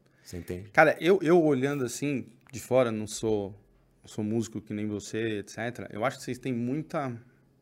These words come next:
Speaker 2: muita sintonia com, com o pessoal do funk, assim, eu acho
Speaker 1: Sim,
Speaker 2: legal.
Speaker 1: sim.
Speaker 2: E, e acho legal também, é,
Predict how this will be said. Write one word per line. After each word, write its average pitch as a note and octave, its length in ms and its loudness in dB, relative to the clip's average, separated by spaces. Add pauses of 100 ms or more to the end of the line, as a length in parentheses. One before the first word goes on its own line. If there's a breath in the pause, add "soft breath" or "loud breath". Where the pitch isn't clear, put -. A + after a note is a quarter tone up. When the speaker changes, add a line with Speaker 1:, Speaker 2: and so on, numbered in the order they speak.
(340)
Speaker 2:
muita B2+ 300 -6
sintonia G#2+ 540 -8
com, G2 520 -12
com - 120 -20
o - 20 -20
pessoal G2+ 300 -10
do G2 100 -12
funk, G2 400 -14
assim, F#2+ 160 -12
eu G2 80 -12
acho G2+ 180 -12
Speaker 1:
Sim, A#2 60 -4
Speaker 2:
legal. A2 640 2
Speaker 1:
sim. - 180 -18 (180 loud breath)
Speaker 2:
E, D#3 220 -2
e D#3 60 8
acho E3 200 10
legal E3+ 220 6
também, D#3+ 500 0
é, C3 300 -4